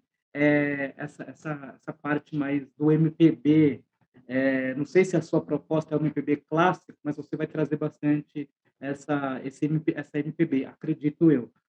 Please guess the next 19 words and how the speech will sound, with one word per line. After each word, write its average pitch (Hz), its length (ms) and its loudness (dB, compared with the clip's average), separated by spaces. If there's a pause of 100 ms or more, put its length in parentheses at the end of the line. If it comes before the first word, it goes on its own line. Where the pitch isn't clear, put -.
(320)
Mas, 196 640 6 (240)
de 196 120 6
verdade, 202 520 6
de - 180 -20
coração 247 340 6
mesmo, 165 280 8
eu 170 40 6
não 196 120 2
acho 196 160 2
que - 100 -20
você 226 80 6
fugiu 202 420 8
muito 175 460 4
do 160 100 2
que, 160 120 0
da 156 280 -4
sua 165 220 0
essência, 147 540 2
né? 143 180 -10